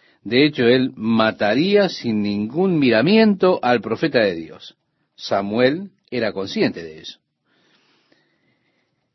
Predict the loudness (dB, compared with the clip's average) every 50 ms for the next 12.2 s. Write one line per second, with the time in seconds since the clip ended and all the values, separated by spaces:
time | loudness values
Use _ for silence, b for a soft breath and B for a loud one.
0 | _ _ _ _ _ _ _ -2 -2 -2 0 2 4 6 6 6 4 4 2 2
1 | 2 0 0 -4 -8 -6 -4 -2 0 2 4 4 4 4 4 4 4 4 4 2
2 | 0 2 2 2 4 4 2 2 4 4 6 6 6 4 4 4 4 6 6 6
3 | 6 4 4 2 2 -2 -4 -2 0 0 2 4 4 4 2 2 0 -2 -10 _
4 | _ _ _ _ _ _ _ _ _ _ -16 -14 -10 -8 -6 -6 -4 -2 -2 -2
5 | 0 0 -2 -4 -4 -8 -12 _ _ _ _ _ _ _ _ _ _ _ _ _
6 | _ -6 -6 -4 -2 0 0 0 0 0 0 0 2 4 4 4 6 4 4 2
7 | -2 -2 -2 -2 0 0 2 2 2 2 2 0 -4 -6 -4 -4 -4 -4 -6 -6
8 | -2 0 0 0 -2 -4 _ 0 0 0 0 0 -2 0 0 0 0 0 2 4
9 | 4 4 2 0 -4 -10 -14 _ _ _ -2 0 2 2 2 0 -2 -4 -4 -2
10 | -2 0 0 0 0 -2 -2 -2 -4 -6 -6 -6 -8 -12 -16 _ _ _ _ _
11 | _ _ _ _ _ _ _ -8 -6 -4 -2 -2 -2 0 2 2 2 2 2 0
12 | -2 -4 -12